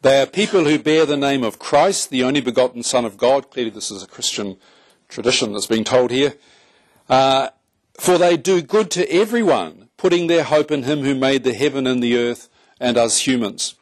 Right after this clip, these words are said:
Or the second century letter of Diognetus makes similar claims about these early Christian communities. And this is just, I've just picked out a few sentences here, left quite a bit out, but, uh, it will give you the flavour of, of the way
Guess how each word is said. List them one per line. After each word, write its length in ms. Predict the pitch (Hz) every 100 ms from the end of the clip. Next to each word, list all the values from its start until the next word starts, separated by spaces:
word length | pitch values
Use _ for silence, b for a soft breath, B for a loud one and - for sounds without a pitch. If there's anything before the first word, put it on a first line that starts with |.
| _ _ B B B B
Or 120 | 165 170
the 60 |
second 420 | - 220 208 175
century 420 | 139 185 185 165 139
letter 540 | 143 170 165 139 123
of 220 | - 143 127
Diognetus 760 | 151 143 131 202 160 104 -
makes 280 | 143 147 -
similar 480 | - - 247 233 143
claims 460 | - 135 110 107
about 280 | 123 123 120
these 200 | 135 117
early 400 | 127 131 120 101 b b
Christian 320 | 160 - 135
communities. 540 | - 135 131 117 104
And 80 | 120
this 120 | 180
is 100 | 143
just, 300 | 123 139 - B B B
I've 80 | 117
just 160 | 139 -
picked 200 | 165 -
out 120 | 127
a 40 |
few 180 | 120 147
sentences 560 | - 180 147 127 120 110
here, 280 | 123 107 - b b b 123
left 240 | 131 -
quite 160 | 139 123
a 60 |
bit 120 | 120
out, 340 | 139 131 110 -
but, 180 | 139 - b b b b b
uh, 160 | 127
it 60 | 147
will 140 | 160
give 180 | 151 175
you 100 | 151
the 80 | 135
flavour 520 | - 156 175 139 120
of, 160 | 113 -
of 220 | 123 113
the 60 | 127
way 460 | 139 156 147 131